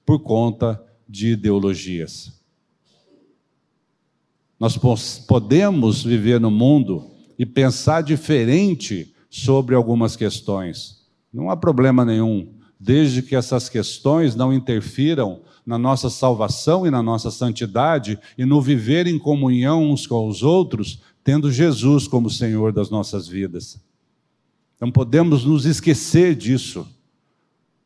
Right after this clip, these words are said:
Não podemos deixar de lado o significado dessa vida nova,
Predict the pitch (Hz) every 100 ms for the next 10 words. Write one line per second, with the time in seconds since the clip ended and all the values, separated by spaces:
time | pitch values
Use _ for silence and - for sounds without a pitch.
0 | _ _ 127 139 139 123 170 143 143 139
1 | - 143 131 131 120 151 156 113 95 -
2 | - - 123 - 202 175 170 160 151 127
3 | - 160 175 131 113 117 135 110 123 113
4 | 110 113 120 110 87 80